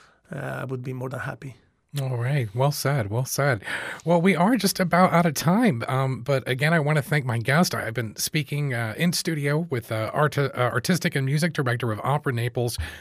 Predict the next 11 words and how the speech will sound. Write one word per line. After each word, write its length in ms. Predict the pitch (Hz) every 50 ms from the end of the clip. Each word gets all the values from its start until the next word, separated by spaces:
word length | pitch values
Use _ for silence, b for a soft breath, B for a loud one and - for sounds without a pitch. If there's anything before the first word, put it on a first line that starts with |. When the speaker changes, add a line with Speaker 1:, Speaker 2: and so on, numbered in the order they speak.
| B B
Speaker 2:
Ramon 300 | - 120 127 127 117 110
Tebar. 480 | - - - 156 156 143 113 113 143 B B B B B B B B B -
And 220 | 123 117 113 110
for 100 | - 123
more 220 | 123 120 120 123
about 400 | 123 113 117 113 113 117 117 -
the 160 | - 123 110 107
organization 880 | 123 131 110 123 120 113 104 104 123 120 127 123 - - 139 139 139
and 220 | 127 117 143 185 220
the 80 | 190
exciting 640 | - - - - - - 208 233 254 240 220 185